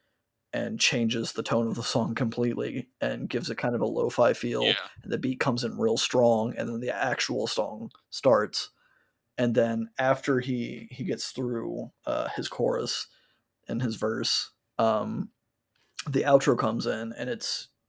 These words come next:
Speaker 1: pretty much identical to the, the intro with the ukuleles and, and the flutes and the distorted auto-tune vocals. And his vocals,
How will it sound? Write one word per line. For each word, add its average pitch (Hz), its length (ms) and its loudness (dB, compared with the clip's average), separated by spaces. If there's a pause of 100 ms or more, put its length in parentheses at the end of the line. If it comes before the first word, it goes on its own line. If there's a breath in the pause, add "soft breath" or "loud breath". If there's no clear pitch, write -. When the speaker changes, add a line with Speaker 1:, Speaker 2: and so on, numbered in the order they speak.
Speaker 1:
pretty 131 180 0
much 120 160 4
identical 120 560 2
to 123 460 -2 (600 soft breath)
the, 120 400 -2
the 113 120 -6
intro 117 500 0
with 123 320 -4
the 127 180 2
ukuleles 117 640 0
and, 117 240 -4
and 120 100 -4
the 113 60 -4
flutes - 540 -4 (360 loud breath)
and 113 160 -2
the 110 80 0
distorted 113 520 4
auto-tune 110 380 2
vocals. 117 440 -2
And 117 220 -4
his 127 240 -2
vocals, 165 880 6